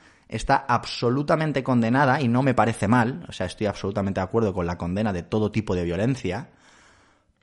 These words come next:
pero de ahí a pensar que sentir dolor por un guantazo, por un collejón, por un golpe, por una caída, o sea, temer ese tipo de dolor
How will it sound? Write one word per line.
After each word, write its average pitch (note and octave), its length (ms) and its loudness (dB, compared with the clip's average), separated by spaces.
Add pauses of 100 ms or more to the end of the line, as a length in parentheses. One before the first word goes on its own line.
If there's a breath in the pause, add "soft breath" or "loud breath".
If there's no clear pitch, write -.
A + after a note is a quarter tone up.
(140)
pero C3 280 6
de C3 120 6
ahí C#3 480 2 (1000 soft breath)
a G#2+ 760 4 (100)
pensar A2+ 760 2 (180)
que B2 100 -2
sentir B2 680 0
dolor A#2 600 6
por A2 160 0
un D#3+ 160 2
guantazo, A2+ 600 2
por G#2+ 100 2
un C#3+ 140 2
collejón, B2 720 2
por G#2+ 180 2
un D3 220 2
golpe, C3 380 6
por G2+ 180 -2
una E3 240 -2
caída, A2+ 500 0 (280 loud breath)
o - 100 -20
sea, - 320 -4
temer D3+ 580 2
ese D#3 240 -2
tipo D#3+ 300 0
de C#3 100 4
dolor C#3 540 2